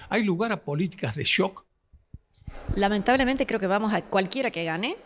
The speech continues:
Speaker 2: vamos a tener que ir a di-, muy distintos tipos de políticas de shock. ¿Por qué? Porque con el gradualismo vos vas acomodando algunas cosas, pero otras es muy difícil.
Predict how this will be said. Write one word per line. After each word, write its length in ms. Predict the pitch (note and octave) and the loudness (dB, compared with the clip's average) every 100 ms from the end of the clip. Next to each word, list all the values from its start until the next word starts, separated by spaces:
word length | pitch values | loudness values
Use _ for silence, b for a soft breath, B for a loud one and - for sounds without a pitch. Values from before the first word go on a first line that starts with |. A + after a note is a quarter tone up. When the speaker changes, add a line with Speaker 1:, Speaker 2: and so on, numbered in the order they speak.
| F#3+ | -6
Speaker 2:
vamos 240 | F#3+ G3 | -2 -2
a 60 | F#3+ | -2
tener 260 | F3+ F#3 | -2 -2
que 100 | F#3+ | 0
ir 80 | G3 | 2
a 80 | G3 | 2
di-, 200 | F#3 F#3 - - | 2 -2 -6 -6
muy 420 | G#3+ G#3 A#3+ F#4 D4+ | 2 8 10 8 6
distintos 840 | B3 - - E4 D#4+ C#4 G#3 - | 2 0 -2 0 0 0 0 -2
tipos 540 | B3+ A#3+ B3+ C#4 - - | -4 0 2 2 0 -8
de 220 | G3 G3 | -4 -2
políticas 480 | F#3 G3 G3+ F#3 F3+ | 0 -2 0 0 0
de 80 | E3+ | 2
shock. 320 | - C3+ - B B B B | 0 -2 -6 B B B B
¿Por 120 | D#4+ | 2
qué? 140 | D4+ | 2
Porque 240 | G3 G3 G3+ | 0 0 0
con 140 | G#3 | 2
el 100 | G#3+ | 2
gradualismo 640 | A3+ A#3+ B3+ G4 G4 G4+ - | 4 4 6 4 4 0 -2
vos 140 | A#3 C#4+ | 2 6
vas 120 | E4 | 6
acomodando 640 | D#4 B3 G#3 G3+ C#4 D4+ | 6 4 4 6 4 4
algunas 380 | C4+ A3 G#3+ G3 | 4 4 2 0
cosas, 480 | - D#3 - D#3 - - | -2 -4 -2 -4 -4 2
pero 180 | G#3+ A#3 | 6 8
otras 360 | - F4 D#4 | 8 4 6
es 100 | A3+ | 4
muy 220 | G3 G#3 | 4 4
difícil. 420 | G3 D#3+ D3+ C3+ | 2 2 0 -2